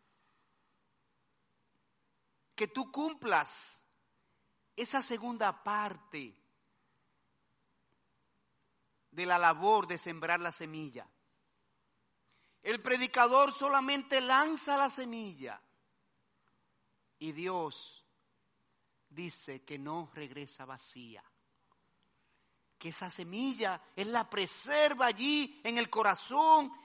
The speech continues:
y en su tiempo Él se mantiene limpiando ese corazón, se mantiene mojando esa semilla, se mantiene abonando esa tierra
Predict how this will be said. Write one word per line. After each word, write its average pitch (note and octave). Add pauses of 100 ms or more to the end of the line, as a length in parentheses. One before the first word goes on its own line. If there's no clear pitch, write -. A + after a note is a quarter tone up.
y A#3
en B3
su A#3+
tiempo C#4+ (100)
Él C#4
se B3+
mantiene C4+
limpiando C4
ese B3+
corazón, B3
se A#3+
mantiene B3 (320)
mojando C#4
esa B3
semilla, C4
se B3
mantiene B3+ (2250)
abonando B3+
esa B3+
tierra B3+